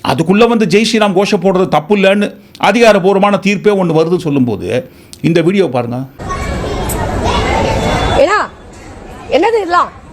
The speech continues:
Speaker 2: என்னது இதெல்லாம்? கிறிஸ்டியன் பாவத்தை படிக்கிறாங்க ஜேசிக்கு. அண்ணா, ரெண்டு நாளா பார்த்துட்டு இருக்கேண்ணா. என்னமோ ஏதோ படிக்கிறாங்க போல இருக்கு, ஏதோ,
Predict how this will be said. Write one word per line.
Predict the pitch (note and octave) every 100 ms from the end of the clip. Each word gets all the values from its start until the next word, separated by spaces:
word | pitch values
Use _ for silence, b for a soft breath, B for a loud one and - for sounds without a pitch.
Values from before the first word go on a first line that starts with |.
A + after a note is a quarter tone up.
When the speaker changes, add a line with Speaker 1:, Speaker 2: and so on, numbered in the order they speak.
| - - - - - - - - - - - - - -
Speaker 2:
என்னது | E4 A4+ G4+
இதெல்லாம்? | F4+ F4+ - - - - - - - - - -
கிறிஸ்டியன் | - F4 A4+ D#4+
பாவத்தை | D4 G#4 G4+ E4
படிக்கிறாங்க | E4 D#4+ C4+
ஜேசிக்கு. | C#4+ F4 D4+ G#3 - - - - - - - - - - - - A4 - -
அண்ணா, | D4+ G#4+ G4+
ரெண்டு | E4
நாளா | A4+ A#4+
பார்த்துட்டு | B4+ G4+ G4+
இருக்கேண்ணா. | E4+ C#4 A#3 D4+ G4 - C4 A#3+ A#3+ A#3+ A#3+ A#3+ A3 A3+
என்னமோ | D#4+ B4 D5
ஏதோ | B4+
படிக்கிறாங்க | C5 A#4 C#5 A#4+
போல | G4 F#4+
இருக்கு, | G#4+
ஏதோ, | G#4 A#4